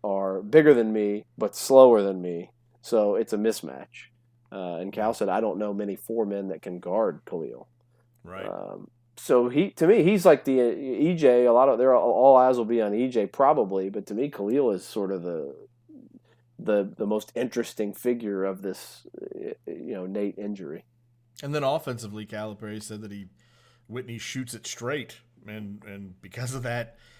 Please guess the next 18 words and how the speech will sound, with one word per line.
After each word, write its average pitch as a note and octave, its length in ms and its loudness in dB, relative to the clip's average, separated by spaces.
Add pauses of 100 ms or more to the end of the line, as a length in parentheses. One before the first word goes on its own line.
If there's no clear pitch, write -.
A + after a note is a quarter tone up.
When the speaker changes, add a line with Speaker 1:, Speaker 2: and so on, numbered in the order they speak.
(160)
Speaker 2:
he B2 160 -12
thinks, A#2+ 640 -12 (100)
uh, A2+ 340 -10 (220)
his B2+ 200 -14
prediction A#2+ 440 -12
is A2+ 180 -10
that A2 140 -12
in G#2+ 200 -10
one A2 140 -10
of A2 60 -12
these A2 180 -12
upcoming A2+ 380 -10
games, G2+ 400 -12
you're G2 80 -16
gonna G2+ 180 -12
see G2+ 300 -12
Whitney, G2+ 520 -12
um, G2 380 -12